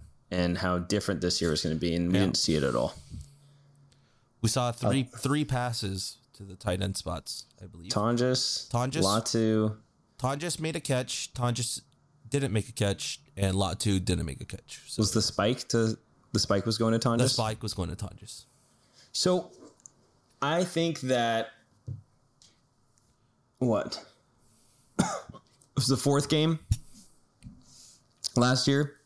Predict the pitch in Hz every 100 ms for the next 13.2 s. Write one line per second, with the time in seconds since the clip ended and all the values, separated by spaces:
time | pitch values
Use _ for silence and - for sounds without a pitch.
0 | _ - - - - - _ 120 120 127
1 | 120 123 131 147 151 _ _ _ _ -
2 | 123 127 160 170 190 220 240 - _ _
3 | _ _ _ _ _ _ _ _ _ _
4 | 127 117 117 107 131 135 104 110 123 -
5 | 107 113 101 87 - - 98 _ - -
6 | - - _ _ - 104 - - _ _
7 | - - - - - _ _ _ _ -
8 | _ 110 110 113 113 - - - _ -
9 | 113 110 113 110 110 113 92 98 101 -
10 | - - - - - - - - 104 -
11 | 127 - - 113 - - - - - -
12 | - - - _ _ _ _ _ _ _
13 | - 107